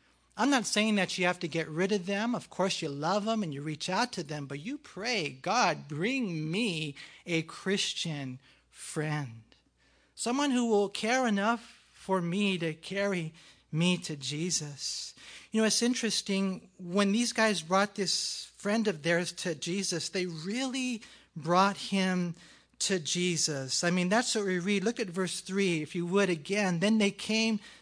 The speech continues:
to him." Doesn't say they came to the house. It says they came to him, bringing a paralytic man who was carried by four men. "And when they could not come near him," there it is again.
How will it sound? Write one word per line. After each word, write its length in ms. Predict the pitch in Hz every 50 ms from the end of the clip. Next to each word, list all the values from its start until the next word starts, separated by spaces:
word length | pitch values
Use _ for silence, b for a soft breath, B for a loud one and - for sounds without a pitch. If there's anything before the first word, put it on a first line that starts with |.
| B -
to 160 | - 190 180
him." 600 | 160 - - 165 214 208 190 175 160 135 117 117 - _ _ _ _ _ _ _ _ _ _ _ _ _
Doesn't 160 | - 302 330 302
say 120 | 320 311
they 120 | 254 233
came 280 | 214 - - 247 254 233
to 60 | 202
the 140 | 165 160 151
house. 380 | 131 160 214 220 190 180 170 -
It 80 | -
says 160 | - 190 180
they 120 | 190 247 247
came 440 | - - - 226 233 226 233 214 B B B B B -
to 140 | - 175 170
him, 640 | 156 131 120 151 202 202 185 156 127 113 113 113 - _ _ b b b b b b b b b b b _
bringing 280 | 185 196 208 214 214 196
a 60 | 180
paralytic 580 | - - 196 202 202 196 196 190 190 180 - 175
man 260 | 170 170 180 185 180
who 60 | 175
was 340 | 175 165 151 - - - - -
carried 300 | - 175 180 185 196 165
by 120 | 165 151
four 300 | 156 - - 165 160 156
men. 280 | 156 180 202 202 180 B B B B B B
"And 180 | 190 180 185 196
when 160 | 220 233 240
they 120 | 240 220
could 240 | 226 - - 226 214
not 260 | 220 208 202 160 -
come 360 | - - 220 214 214 214 208 208
near 240 | 202 208 196 190
him," 720 | 156 - - - - 170 190 202 190 170 135 120 113 113 - _ _ _ _ _ _ _ _ _ _ _ _
there 140 | 165 175 185
it 80 | 175 175
is 140 | 170 -
again. 480 | 175 143 - 190 185 175 160 147 135